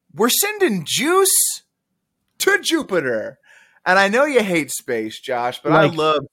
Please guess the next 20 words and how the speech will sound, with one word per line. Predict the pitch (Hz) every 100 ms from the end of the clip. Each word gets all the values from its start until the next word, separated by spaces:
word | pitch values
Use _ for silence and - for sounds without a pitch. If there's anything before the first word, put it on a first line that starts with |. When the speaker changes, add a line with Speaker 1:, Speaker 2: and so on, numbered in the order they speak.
| _
Speaker 1:
space. | 123 107 - 143
I'm | 180 160
new, | 180
Speaker 2:
I |
Speaker 1:
Josh, | 160 170 170 165 - -
and | 139
I | 139
love | 120 113 139 147 143 131 127 120 110 117
space. | - 113 - 143 - -
Speaker 2:
Are | 151
you | 156
talking | 160 180
about | 170 143
O | 135 170
J | 170 139
Simpson | 120 135 139 156 214 330 349 349
or? | 156 147 135 131
Speaker 1:
I, | - 185 - -
<laughs> |
I | -